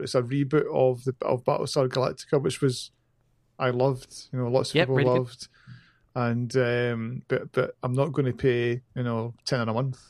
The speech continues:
Speaker 1: to watch one series. You know, and that's the problem Apple's got. They launch in a month's time. I'm not
Speaker 2: It's the
Speaker 1: I
Speaker 2: problem. The problem is, it's a problem that everyone's gonna have. So it's gonna be
Speaker 1: Yeah.
Speaker 2: bad for consumers in the short term until someone does that whole, you know,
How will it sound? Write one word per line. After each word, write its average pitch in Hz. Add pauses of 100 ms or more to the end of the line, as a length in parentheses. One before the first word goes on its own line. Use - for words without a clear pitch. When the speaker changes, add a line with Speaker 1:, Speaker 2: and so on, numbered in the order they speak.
(140)
Speaker 1:
to 127
watch 123
one 120
series. 139
You 143
know, 139
and 139
that's 151
the 147
problem 135
Apple's 143
got. 151
They 139
launch 131
in 135
a -
month's 131
time. 139 (580)
I'm 123
not 123 (120)
Speaker 2:
It's -
the 208
Speaker 1:
I -
Speaker 2:
problem. 240
The -
problem 240
is, 214
it's 151
a 175
problem 175
that 170
everyone's 185
gonna 127
have. 120
So 139
it's 131
gonna 165
be 160
Speaker 1:
Yeah. 139
Speaker 2:
bad 147
for -
consumers 135
in 127
the 127
short 127
term 113 (380)
until 147
someone 135
does 127
that -
whole, 120 (240)
you 127
know, 117